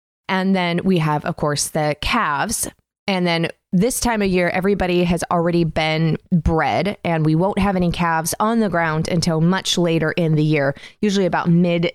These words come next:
to end of summer is when our cows calve. Now, a lot of people like to have their cows calve in the springtime.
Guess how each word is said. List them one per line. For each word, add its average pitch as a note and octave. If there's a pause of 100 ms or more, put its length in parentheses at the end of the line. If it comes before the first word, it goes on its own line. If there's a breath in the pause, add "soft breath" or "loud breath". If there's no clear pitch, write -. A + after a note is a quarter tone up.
to -
end E3+
of C#3+
summer F#3
is F3+
when E3
our F3
cows D#3+
calve. E3+ (400)
Now, F#3+
a F#3
lot A3+
of C4
people A3
like F#3
to G3
have F#3
their E3+
cows E3+
calve D#3+
in D#3+
the D#3
springtime. D#3